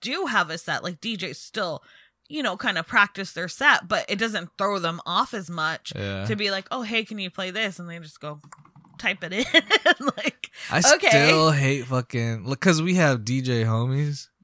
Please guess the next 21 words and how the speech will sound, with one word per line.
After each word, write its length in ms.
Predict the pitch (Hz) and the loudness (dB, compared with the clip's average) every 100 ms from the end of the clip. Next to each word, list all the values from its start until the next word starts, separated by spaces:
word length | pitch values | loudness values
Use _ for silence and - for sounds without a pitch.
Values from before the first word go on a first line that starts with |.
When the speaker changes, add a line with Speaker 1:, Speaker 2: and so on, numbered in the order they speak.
| - | -10
Speaker 2:
and 120 | 113 | -6
then, 120 | 113 | -4
like, 200 | 113 117 | -4 -4
you're 100 | 131 | -6
used 380 | 110 110 120 - | -4 -2 -2 -4
to, 120 | 117 | -4
like, 260 | 101 98 98 _ | -4 -6 -10 _
good 260 | - 113 101 | -4 -4 -4
D 180 | 113 110 | -6 -6
Js. 380 | 98 92 101 113 | -8 -10 -12 -12
Like, 180 | 104 - | -14 -8
they're 200 | 127 127 | -4 -2
Speaker 1:
Oh 200 | 123 190 | -2 -2
my 160 | 185 170 | -6 -8
God. 380 | 175 160 131 156 _ _ - | -6 -8 -8 -16 _ _ -2
Speaker 2:
real 300 | 117 151 147 | 6 8 8
good 260 | 127 143 117 | 6 4 4
D 160 | 131 131 | 0 0
Js, 240 | 107 101 | -2 -4
you 140 | 104 110 | -4 -4
know? 300 | 123 139 | -2 -2